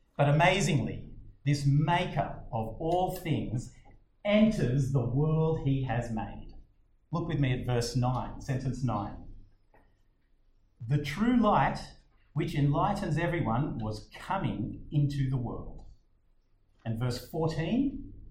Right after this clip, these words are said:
number fourteen, "And the word became flesh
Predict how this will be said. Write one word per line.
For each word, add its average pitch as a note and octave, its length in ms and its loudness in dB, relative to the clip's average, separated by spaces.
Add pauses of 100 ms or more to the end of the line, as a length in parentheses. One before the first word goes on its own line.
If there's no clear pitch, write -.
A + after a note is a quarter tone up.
(180)
number B2 200 -4
fourteen, E3 760 -6 (640)
"And C3+ 260 6
the A#2+ 60 2
word F3 600 0
became C3 540 0
flesh - 840 -6